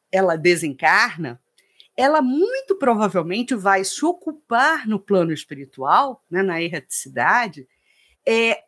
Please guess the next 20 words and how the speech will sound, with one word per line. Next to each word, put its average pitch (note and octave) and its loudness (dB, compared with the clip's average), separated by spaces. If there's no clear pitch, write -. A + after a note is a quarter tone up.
desse G3 -2
hábito D4+ 2
da C4 2
leitura. D4+ 0
Então, D4+ 0
ela C#4+ 4
vai G#3 2
se - -10
dedicar F#3+ 0
a G3 0
frequentar G3 0
lugares, F#3 0
é, G3 2
onde A#3 0
ela A3 2
vai A3 0
poder A3 0
buscar G#3+ 2
essa F#3 -6
instrução, A3 0